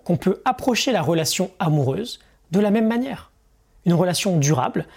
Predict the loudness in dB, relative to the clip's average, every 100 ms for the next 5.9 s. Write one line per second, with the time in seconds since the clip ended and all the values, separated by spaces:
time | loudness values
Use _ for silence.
0 | -20 _ -2 0 0 -2 -4 0 2 4
1 | 2 0 0 0 0 0 0 2 0 0
2 | 0 0 0 -2 -4 -6 -12 -18 -8 -2
3 | -2 0 0 0 0 0 0 0 0 0
4 | 0 -2 -2 -2 -2 -4 -12 -14 -20 -20
5 | -6 -2 2 2 2 0 0 -2